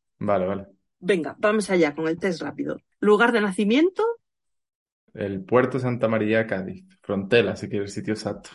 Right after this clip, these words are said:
Speaker 1: <laughs> El hospital.
Speaker 2: Edad.
Speaker 1: Treinta y tres. Recién cumplido de hace un mes.
Speaker 2: Lugar de residencia.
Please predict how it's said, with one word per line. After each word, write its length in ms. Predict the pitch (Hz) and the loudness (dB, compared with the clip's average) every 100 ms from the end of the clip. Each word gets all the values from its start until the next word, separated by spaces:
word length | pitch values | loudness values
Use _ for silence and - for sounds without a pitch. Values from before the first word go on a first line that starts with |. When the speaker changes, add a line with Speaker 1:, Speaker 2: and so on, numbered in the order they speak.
| - | -20
Speaker 1:
<laughs> 160 | - - | -4 2
El 540 | 131 113 110 98 98 | 4 4 2 0 -2
hospital. 460 | 101 110 - - - _ _ _ _ _ _ - | -4 -4 -8 -10 -12 _ _ _ _ _ _ 0
Speaker 2:
Edad. 420 | 208 196 285 508 _ _ _ _ _ _ _ _ | 2 4 2 0 _ _ _ _ _ _ _ _
Speaker 1:
Treinta 380 | - 113 110 117 | -2 0 0 -2
y 40 | |
tres. 320 | 95 120 - - _ _ - | 0 0 -2 -12 _ _ -6
Recién 280 | 110 113 110 | -2 -2 -2
cumplido 400 | 113 113 107 104 | -2 0 2 2
de 80 | 95 | -2
hace 260 | - 98 | -4 -4
un 120 | 98 92 | -4 -6
mes. 340 | 95 - - _ _ _ _ | -8 -12 -20 _ _ _ _
Speaker 2:
Lugar 360 | 226 226 226 247 | 4 6 6 4
de 80 | 247 | 2
residencia. 680 | 233 - 220 311 370 - | 0 0 0 0 -2 -6